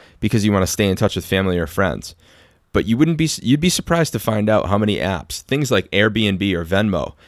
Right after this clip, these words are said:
have logged you in through the social network over the years. So a lot of times there are third-party apps gaining access to your information. Now think about this. I'm an adult, and I know exactly who and what Facebook is using my data for.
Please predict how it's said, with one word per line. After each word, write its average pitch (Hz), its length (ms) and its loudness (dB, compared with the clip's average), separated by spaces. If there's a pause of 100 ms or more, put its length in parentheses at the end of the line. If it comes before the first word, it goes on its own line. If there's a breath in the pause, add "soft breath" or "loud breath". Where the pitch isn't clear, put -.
(120)
have 95 140 -2
logged 104 320 2
you 107 140 0
in 104 80 0
through 104 160 -4
the 90 80 -6
social 95 340 -2
network 85 460 -2
over 90 180 0
the 85 120 -6
years. 90 440 -6
So 92 180 -2
a 87 40 -2
lot 104 200 -2
of 165 60 0
times 120 360 -2
there 98 120 2
are 82 40 0
third-party 117 600 0
apps - 500 -4
gaining 95 320 0
access 87 440 -4
to - 100 -10
your 85 160 -2
information. 82 640 -8 (480 loud breath)
Now 98 120 0
think 175 220 0
about 135 260 4
this. 98 260 2
I'm 139 180 -2
an 139 80 2
adult, 104 460 0 (480)
and 98 100 0
I 113 140 2
know 143 220 6
exactly 101 480 0
who 110 420 -2
and 95 220 -2
what 95 220 0
Facebook 95 420 -4
is 90 160 -4
using 87 120 -6
my 85 140 -6
data 87 280 -4
for. 64 340 -10